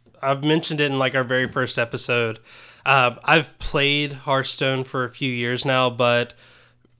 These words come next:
when Battlegrounds was announced, I was actually playing more Dota Underlords than I was Hearthstone. So this was kind of a bringing me back into the game. And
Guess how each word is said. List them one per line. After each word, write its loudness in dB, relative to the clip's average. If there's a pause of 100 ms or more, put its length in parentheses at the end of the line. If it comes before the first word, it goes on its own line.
when 0
Battlegrounds 2
was -4
announced, -2
I 0
was -4
actually -2
playing 0
more 0
Dota -2
Underlords -2
than -2
I 0
was -4
Hearthstone. -4
So 0
this -4
was -4
kind 2
of -2
a 0 (380)
bringing 0
me 0
back 2
into -2
the -8
game. -4 (400)
And 2